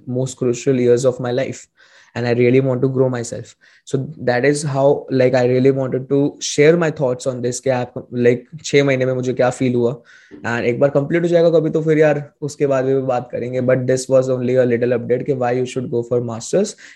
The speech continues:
If you are planning, then please apply to your colleges। Like, अभी एडमिशन प्रोसेस चले तो अप्लाई करो आप, जो भी आपको सही लगे। And अगर आपको लगता है, no, you are skilled enough and you don't need any other college degree, then all the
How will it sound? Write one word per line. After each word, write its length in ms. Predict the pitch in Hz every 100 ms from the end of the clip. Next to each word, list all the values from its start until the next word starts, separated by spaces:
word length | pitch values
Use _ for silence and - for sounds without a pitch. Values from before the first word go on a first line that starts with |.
| -
If 140 | 117 123
you 80 |
are 40 | 120
planning, 360 | 120 120 139 180 - - 113
then 160 | 117 127
please 200 | 143 139
apply 260 | - 127 123
to 80 | 131
your 80 | 127 120
colleges। 420 | 117 117 120 120
Like, 220 | 120 120 -
अभी 180 | 123 127
एडमिशन 380 | 123 123 120 120
प्रोसेस 240 | 123 123
चले 160 | 135 170
तो 100 | - 131
अप्लाई 280 | 131 131 131
करो 220 | 131 127
आप, 220 | 131 135
जो 160 | 135 123
भी 100 | 131
आपको 220 | 131 -
सही 180 | 131 120
लगे। 260 | 117 131 - - - -
And 120 | 139
अगर 160 | 139 143
आपको 200 | - 147
लगता 240 | 139 143
है, 120 | 139
no, 140 | 143 147 139
you 140 | 135
are 80 | 131 -
skilled 260 | 147 151
enough 180 | 147 156
and 220 | 131 123
you 80 | 123
don't 160 | 135 143
need 160 | 143 135
any 140 | 135 131 - 127
other 160 | 131 127
college 260 | 127 135 123
degree, 220 | 123 165 - - _ - 117
then 240 | 127 127 - _ _ _ _ _ _ _ -
all 120 | 113
the 120 | 120